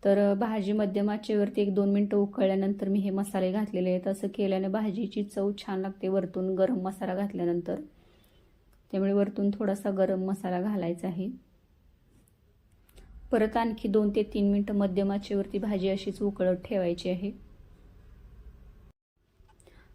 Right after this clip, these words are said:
तर चार ते पाच मिनटानंतर तुम्ही बघू शकता भाजीचा रंग खूप छान आलेला दिसत आहे आणि भाजी आपली झालेली आहे. तर सगळ्यात शेवटी आता कोथिंबीर इथं मी घातलेली आहे.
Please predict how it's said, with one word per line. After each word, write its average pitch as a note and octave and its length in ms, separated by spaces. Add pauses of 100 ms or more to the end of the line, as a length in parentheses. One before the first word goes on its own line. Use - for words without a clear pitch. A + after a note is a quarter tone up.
(140)
तर G#3 240
चार G#3 300
ते A3+ 60
पाच G#3 280
मिनटानंतर G3 560
तुम्ही G3 280
बघू F#3 260
शकता F#3+ 360
भाजीचा F#3+ 500
रंग F#3+ 300
खूप - 320
छान F#3 160
आलेला F3+ 340
दिसत F3+ 400
आहे F#3 160
आणि F#3 100
भाजी G3 260
आपली F#3 280
झालेली F#3 480
आहे. G3 240 (480)
तर A#3+ 220
सगळ्यात G3 320
शेवटी G3+ 300
आता G3 180
कोथिंबीर G3+ 540
इथं G3 200
मी F#3 80
घातलेली F#3+ 480
आहे. F#3 440